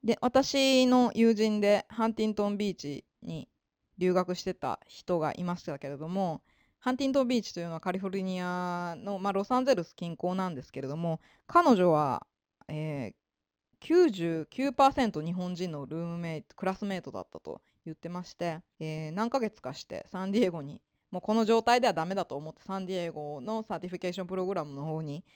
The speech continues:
編入してきましたけれども、そういうことがありますので、本当に十分に注意をして、事前にリサーチをして、あの、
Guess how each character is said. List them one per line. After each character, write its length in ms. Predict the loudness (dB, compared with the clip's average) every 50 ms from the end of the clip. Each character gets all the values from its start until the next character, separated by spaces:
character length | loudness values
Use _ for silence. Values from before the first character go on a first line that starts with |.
| _ _
編 180 | -4 -2 0 0
入 140 | 0 -2 -4
し 80 | -4
て 100 | -6 -6
き 100 | -6 -4
ま 140 | -4 -4 -4
し 80 | -6 -6
た 80 | -10 -10
け 80 | -10
れ 80 | -12 -12
ど 100 | -12 -10
も、 260 | -6 -6 -6 -6 -6 _ _ _ _ _
そ 180 | _ -4 0 0
う 60 | 2
い 60 | 2
う 60 | 0 0
こ 120 | 0 0
と 120 | 0 2
が 100 | 2 2
あ 60 | 2 2
り 80 | 0
ま 140 | -2 -4 -4
す 120 | -4 -6
の 60 | -10 -8
で、 80 | -8
本 200 | -8 -10 -10 -10
当 80 | -10 -10
に 200 | -10 -10 -12 -10
十 200 | -6 -4 -4 -2
分 160 | -2 -2 -2
に 120 | -4 -4 -6 _
注 260 | -12 -8 -4 -2 -2
意 60 | -2
を 100 | -2 -4
し 100 | -6 -8
て、 200 | -6 -4 -4 -4 -4 _ _ _
事 160 | -14 -10 -4
前 140 | -2 -2 -2
に 120 | 0 0
リ 140 | -2 -2 0
サ 220 | 2 6 6 6 6
ー 60 | 6
チ 140 | 4 2 2
を 120 | 2 2
し 140 | 0 -2 0
て、 100 | 2 2 2 2 0 _
あ 160 | -6 -4 -4
の、 320 | -4 -6 -8 -10 -12 -12